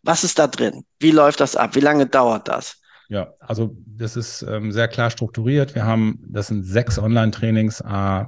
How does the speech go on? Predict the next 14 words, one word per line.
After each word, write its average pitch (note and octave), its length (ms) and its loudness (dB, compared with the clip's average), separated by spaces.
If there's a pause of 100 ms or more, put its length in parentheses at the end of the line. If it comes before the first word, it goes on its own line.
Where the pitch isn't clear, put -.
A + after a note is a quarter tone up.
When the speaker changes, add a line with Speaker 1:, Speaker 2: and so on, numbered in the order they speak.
Speaker 2:
ähm, G2 300 -4
im G2+ 140 0
Abstand G#2+ 540 0
von G2 540 0
drei F#2+ 320 -2
bis F#2 160 0
vier F#2+ 240 0
Wochen, E3 380 4 (420)
weil A2 100 -2
dazwischen A2 420 0
immer F#2+ 260 -2
auch F2+ 180 -2
Umsetzungsphase C3 840 2
ist. B2+ 320 -2